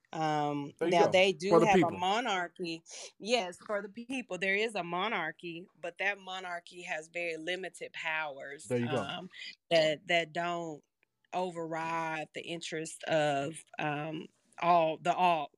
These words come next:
Speaker 1: all people. And so, um,
Speaker 2: <laughs>
Speaker 1: the
Speaker 2: There you go.
Speaker 1: monarchy is more or less about, you know, the spirit of the people and ensuring that the people have something to almost look, look to, um, as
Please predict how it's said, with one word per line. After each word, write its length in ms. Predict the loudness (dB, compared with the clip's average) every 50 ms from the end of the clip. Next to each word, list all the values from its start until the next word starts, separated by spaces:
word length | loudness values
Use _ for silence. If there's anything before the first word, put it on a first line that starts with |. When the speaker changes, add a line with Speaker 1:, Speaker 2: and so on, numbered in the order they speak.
| _ -2
Speaker 1:
all 300 | 0 2 2 2 2 -2
people. 480 | -6 -8 -12 -12 -12 -14 -14 -12 -10
And 180 | -10 -10 -12 -12 -6 -2
so, 340 | 0 0 0 0 -2 -4 _ -16 -20 -20 -18 -10 -8 -4
um, 320 | 0 4 4 4 4 4 -2 -2
Speaker 2:
<laughs> 60 | 0
Speaker 1:
the 140 | 2 0 0 2 2
Speaker 2:
There 100 | 4 6
you 160 | 6 6 6
go. 120 | 6 4 2
Speaker 1:
monarchy 240 | 2 2 -2 -4
is 160 | -4 -6 -6 -6
more 300 | -2 0 0 2 2 2
or 180 | 0 0 -2 -6
less 340 | -6 -4 -4 -4 -6 -8 -10 -12
about, 600 | -14 -12 -8 -6 -6 -4 -4 -6 -6 -8 -10 -12 _ _ _ _ _ _ _ _ -16
you 140 | -14 -12 -10
know, 260 | -8 -8 -8 -8 -8 -10
the 80 | -12
spirit 560 | -12 -12 -12 -4 0 0 2 2 2 2 0
of 120 | -2 -4 -4
the 80 | -6 -12
people 520 | -10 -10 -10 -10 -10 -8 -6 -6 -4 -4
and 160 | -4 -6 -6
ensuring 640 | -6 -6 -6 -6 -4 -2 -2 -2 0 -2 -2 -2 0
that 360 | 0 2 4 4 2 0 -2
the 80 | -8 -16
people 920 | -14 -12 -14 -14 -14 -10 -8 -8 -6 -6 -6 -8 -8 -8 -10 -12 -14 -18 _ _ -8 -4
have 320 | -2 0 2 2 2 0
something 420 | -2 -2 -2 -2 -2 -2 -6 -6
to 140 | -6 -6 -8 -6 -2
almost 540 | -2 -2 -2 -2 -2 -2 -2 -4 -4 -6 -6
look, 180 | -6 -6 -8 _ _ _ -12
look 320 | -8 -4 -4 -4 -4 _ -10
to, 400 | -10 -8 -8 -6 -6 -6 -8 -10 -12 -20 -20 -20 -18 -18 -16 -8 -2
um, 300 | 0 0 0 0 -2 -2 -2
as 260 | -4 -4 -4 -6